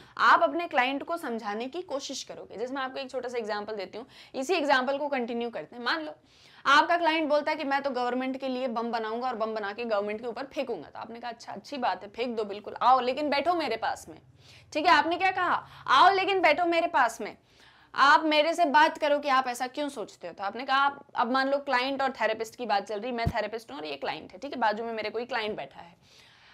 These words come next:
अब क्लाइंट कह रहा है कि "नहीं, मैं तो ऐसा ही करूँगा, मुझे बहुत गुस्सा आती गवर्नमेंट के ऊपर।" तो थेरेपिस्ट ने कहा कि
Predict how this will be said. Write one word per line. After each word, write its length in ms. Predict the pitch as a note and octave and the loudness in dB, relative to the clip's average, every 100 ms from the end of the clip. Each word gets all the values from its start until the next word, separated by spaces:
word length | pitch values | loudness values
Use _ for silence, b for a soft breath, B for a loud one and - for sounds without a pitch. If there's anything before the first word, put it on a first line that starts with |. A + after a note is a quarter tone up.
| - | 0
अब 120 | D4 - | 0 4
क्लाइंट 340 | D4+ D#4+ F#4 | 4 4 2
कह 100 | F4+ | 2
रहा 120 | E4 E4+ | 4 4
है 140 | F4 | 2
कि 120 | F4+ | 0
"नहीं, 160 | D#4+ D#4+ | -2 0
मैं 140 | C#4+ | 0
तो 60 | D4 | 2
ऐसा 260 | C4 B3+ C#4+ | 0 0 -2
ही 140 | D4 | -2
करूँगा, 320 | C4+ G3+ G#3 A3+ | -4 -8 -8 -6
मुझे 200 | A#3 A#3+ | -6 -4
बहुत 240 | B3 C4+ | -4 -6
गुस्सा 260 | A#3 - G#3+ | -8 -4 -4
आती 200 | G3+ A3 | -4 -4
गवर्नमेंट 380 | G3+ G3 G3 | -4 -4 -6
के 100 | F#3+ | -8
ऊपर।" 220 | F#3+ - F#3 | -10 -10 -12
तो 160 | A3 | -12
थेरेपिस्ट 460 | A3 A#3 A#3+ C4+ C#4 | -6 -6 -4 -8 -8
ने 140 | C#4 | -8
कहा 200 | C4+ C4 | -6 -6
कि 140 | C#4+ | -8